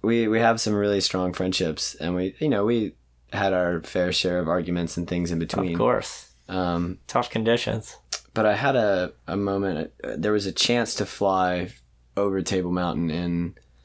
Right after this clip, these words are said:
Speaker 1: the beginning of the trip, but it conflicted with our schedule.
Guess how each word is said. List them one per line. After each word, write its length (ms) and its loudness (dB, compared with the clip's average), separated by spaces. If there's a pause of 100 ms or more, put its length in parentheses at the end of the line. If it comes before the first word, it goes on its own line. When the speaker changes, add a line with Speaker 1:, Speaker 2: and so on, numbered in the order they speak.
(140)
Speaker 1:
the 80 -2
beginning 420 2
of 80 -2
the 80 -2
trip, 400 -2 (680)
but 120 2
it 100 -4
conflicted 600 0
with 160 -2
our 80 -2
schedule. 540 0